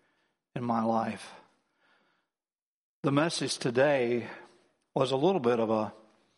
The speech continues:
step in the sense of we've been moving through that series, and we're gonna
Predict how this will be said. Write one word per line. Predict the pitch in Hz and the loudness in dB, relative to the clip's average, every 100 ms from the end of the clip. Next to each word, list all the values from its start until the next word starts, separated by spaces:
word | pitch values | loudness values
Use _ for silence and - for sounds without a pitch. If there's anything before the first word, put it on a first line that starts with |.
| _ _ - _ _ _ _ _ _ _ _ _ _ _ _ _ _ _ _ | _ _ -20 _ _ _ _ _ _ _ _ _ _ _ _ _ _ _ _
step | - - - 147 143 - - - - _ _ _ _ _ _ | -10 -4 0 0 -2 -8 -16 -18 -20 _ _ _ _ _ _
in | 139 | -6
the | 120 | -4
sense | 113 139 127 - | -2 -2 -2 0
of | 135 123 117 107 - - _ - _ _ _ _ _ | 2 2 2 -2 -10 -20 _ -20 _ _ _ _ _
we've | 143 127 | -6 -2
been | 123 | 0
moving | 120 127 123 | 2 2 2
through | 127 123 | 0 0
that | 117 110 | 2 2
series, | - 139 131 123 | 0 2 2 2
and | 113 | 0
we're | 113 | -2
gonna | 120 117 113 | 0 0 -2